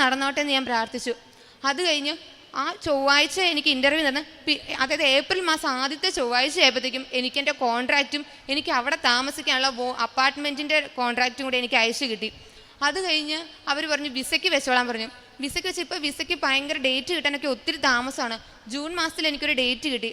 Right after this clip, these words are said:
പക്ഷേ അതാണെങ്കിൽ കാറ്റഗറി വേറെ ആയതുകൊണ്ട് അത് ക്യാൻസലായി പോയായിരുന്നു.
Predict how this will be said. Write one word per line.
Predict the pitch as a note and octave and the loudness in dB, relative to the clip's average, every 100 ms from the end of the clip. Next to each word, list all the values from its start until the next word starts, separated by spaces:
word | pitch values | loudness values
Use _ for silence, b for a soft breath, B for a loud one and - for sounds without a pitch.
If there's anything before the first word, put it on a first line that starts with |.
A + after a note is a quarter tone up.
| - | -4
പക്ഷേ | C4 E4+ C#4+ | -6 -2 -2
അതാണെങ്കിൽ | D4+ C#4+ C#4+ C#4 | 0 -2 -4 -2
കാറ്റഗറി | C4+ C4 D4+ D#4+ E4+ C#4+ | 0 0 -2 -2 2 6
വേറെ | C4 C#4+ C#4+ | 6 4 2
ആയതുകൊണ്ട് | B3+ C4 C4 C4 C#4 B B B - | 2 2 0 -2 -4 B B B -4
അത് | B3+ C#4 D4 - - - | -2 -4 -6 -14 -20 -4
ക്യാൻസലായി | C4 B3+ C#4+ E4+ C#4 C4 A#3+ | 0 0 -2 -2 0 0 -2
പോയായിരുന്നു. | G#3+ G#3 G3+ G#3 | 0 0 -2 -10